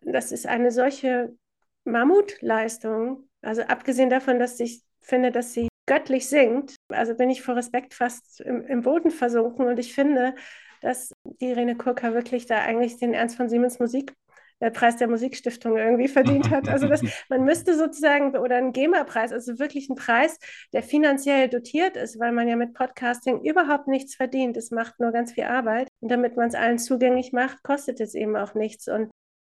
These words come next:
Speaker 1: ich möchte da jetzt an dieser Stelle auch wirklich dafür werben,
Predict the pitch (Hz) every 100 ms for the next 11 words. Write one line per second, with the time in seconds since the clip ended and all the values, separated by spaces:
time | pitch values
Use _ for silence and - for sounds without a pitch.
0 | _ _ - 240 240 254 226 226 214 -
1 | 233 240 240 - 240 240 220 240 277 285
2 | - 233 233 226 226 240 285 262 240 277